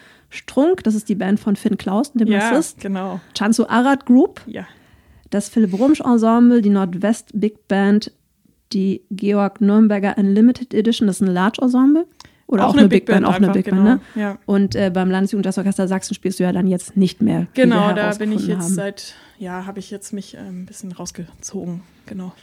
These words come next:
Speaker 1: Wenn, äh, jemand Hedwig gerne live spielen hören möchte, ich habe zumindest die Termine, die auf deiner Homepage aktuell stehen, habe ich mal mit rausgenommen, ähm, und würde die mal einmal
Speaker 2: Ja.
Speaker 1: vortragen.
Speaker 2: Klar.
Speaker 1: Das ist zum einen,
Speaker 2: <laughs>
Speaker 1: äh, in Leipzig am fünfzehnten März mit dem Philipp Rumsch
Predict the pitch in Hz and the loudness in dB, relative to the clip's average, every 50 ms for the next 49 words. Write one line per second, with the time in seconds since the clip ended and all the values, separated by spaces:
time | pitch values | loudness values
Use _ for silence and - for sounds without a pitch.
0 | _ _ - 208 185 196 202 214 226 240 240 240 - - - - 214 - - - | _ _ -6 -6 -4 -2 0 2 2 2 2 0 -2 -4 -4 -4 -4 -4 -6 -8
1 | 208 185 208 214 214 208 208 208 208 - - - 220 214 214 - 208 196 196 - | -6 -2 0 2 2 2 2 2 0 -2 -2 -4 -4 -4 -2 -2 -4 -4 -4 -6
2 | - - 190 202 202 196 190 185 180 190 208 202 - - - - 226 214 208 202 | -6 -4 0 0 0 0 0 0 -2 -2 -2 -4 -4 -8 -10 -4 -2 0 2 4
3 | 208 196 190 202 196 190 190 196 190 190 190 208 - - - 202 202 226 220 - | 2 2 2 0 0 0 0 0 0 0 0 -2 -4 -6 -6 -4 -4 -4 -2 -4
4 | 202 - - - 226 226 226 226 233 233 - - 220 233 226 214 - - 226 214 | -6 -2 2 6 8 8 8 8 6 4 0 0 0 0 0 -2 -2 0 2 4
5 | 214 226 240 240 220 196 208 208 - 214 202 196 196 220 233 233 - 233 220 214 | 6 8 8 6 6 4 0 0 0 0 0 2 2 4 4 4 4 2 0 -2
6 | - - 208 - - - 208 196 196 - - - 214 214 214 220 214 214 190 185 | -2 -6 -8 -6 -6 -6 -6 -6 -6 -6 -4 -2 0 2 2 2 2 0 -2 -4
7 | - 202 190 196 202 196 190 202 214 269 - - 240 226 226 240 247 262 277 285 | -4 -2 -2 -2 -2 -2 -2 -2 -2 -2 0 2 4 4 6 8 8 8 6 4
8 | - - - - - - - - - _ _ _ - 294 202 196 196 202 208 196 | 2 -6 -20 -20 -20 -20 -20 -20 -20 _ _ _ -8 -4 -2 -2 0 0 0 0
9 | - 202 175 190 202 196 202 190 180 196 196 190 190 - - - 208 196 190 196 | 0 0 0 0 0 0 0 -2 -2 -2 -2 -2 -2 -2 0 0 0 2 2 0
10 | 190 190 - _ _ _ _ - 359 294 214 202 202 214 226 214 - - - - | 0 -2 -4 _ _ _ _ -4 -2 0 0 0 0 0 2 0 0 0 2 2
11 | 226 214 214 226 247 277 311 320 - - - - 220 190 196 247 240 247 - - | 6 6 8 8 8 6 4 4 0 -6 -6 -4 2 6 6 8 8 8 6 2
12 | 262 269 - - 247 254 - - 294 262 240 254 262 262 254 - - 349 302 - | 0 -2 0 4 4 4 6 6 6 6 8 8 8 8 6 4 0 -4 -6 -6
13 | - - - - _ - 214 214 214 214 214 - - 220 214 208 202 220 269 285 | -8 -14 -20 -18 _ -2 0 2 4 4 2 4 4 4 4 6 4 2 2 0
14 | - - - 320 339 349 - - - 220 208 214 - - 247 254 - - - 240 | -2 -2 0 0 0 0 -2 -4 -2 0 0 0 0 0 0 -2 -2 -2 -2 -4
15 | 202 - 214 208 196 196 190 196 208 254 - - - 214 226 226 - 254 233 - | -2 2 2 2 2 2 2 0 0 -2 -2 -2 0 0 0 2 0 0 0 2
16 | 254 247 214 220 208 226 240 277 - - | 2 2 2 2 4 4 4 4 4 0